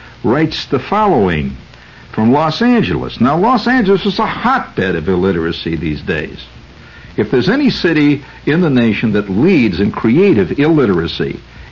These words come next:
it is Los Angeles and its environs. I mean, uh, that includes Hollywood, Beverly Hills, which all,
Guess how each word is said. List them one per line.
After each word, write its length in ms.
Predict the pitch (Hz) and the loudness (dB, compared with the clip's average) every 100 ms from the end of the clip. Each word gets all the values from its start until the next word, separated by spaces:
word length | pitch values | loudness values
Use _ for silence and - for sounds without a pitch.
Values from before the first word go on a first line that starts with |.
| - | -2
it 220 | 117 117 | -2 0
is 320 | 113 113 101 - | 0 2 0 -6
Los 400 | 85 98 107 - | -2 -2 -2 -2
Angeles 560 | 107 98 78 82 - - - - - - - - - - - - | 0 0 -2 -8 -10 -16 -18 -20 -20 -20 -20 -20 -20 -20 -20 -10
and 160 | 92 92 | -2 0
its 140 | 98 | 0
environs. 920 | 113 113 113 90 90 80 76 - - - - - - - - - - - | 0 0 2 0 -2 -4 -6 -12 -16 -20 -20 -20 -20 -20 -20 -20 -20 -12
I 100 | - | -6
mean, 320 | 85 80 78 82 | -2 -2 -2 -4
uh, 160 | 85 | -6
that 180 | 78 104 | -4 -2
includes 360 | 95 - 90 78 | -2 -2 -4 -4
Hollywood, 800 | - 98 92 92 85 90 85 73 | -4 -2 0 0 0 0 -2 -4
Beverly 440 | 90 85 76 73 | -4 -2 -4 -4
Hills, 500 | 82 104 98 92 80 - - - | -2 0 0 0 -4 -14 -12 -6
which 220 | 95 - | -4 -2
all, 320 | 120 107 | -2 -2